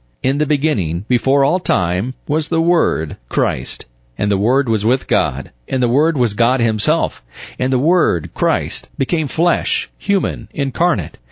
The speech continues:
and tabernacled, fixed his tent of flesh, lived a while among us.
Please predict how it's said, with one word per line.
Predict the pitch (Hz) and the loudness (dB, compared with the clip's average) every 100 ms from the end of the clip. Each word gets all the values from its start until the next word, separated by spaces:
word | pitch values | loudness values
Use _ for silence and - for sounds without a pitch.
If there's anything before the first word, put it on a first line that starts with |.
| - - - | -20 -20 -6
and | - 120 | -6 -2
tabernacled, | 180 185 127 101 85 113 139 - - - | 0 0 2 0 2 0 -2 -8 -20 -20
fixed | - 139 - - | -4 -2 -2 -2
his | 180 - | -2 0
tent | 139 143 175 | -2 0 -2
of | - | -2
flesh, | 127 127 139 - | 0 0 0 -2
lived | 110 107 143 151 | 0 2 2 2
a | 165 | 0
while | 117 95 110 135 | 2 2 2 2
among | 127 117 87 | 2 2 0
us. | 69 - | -2 -6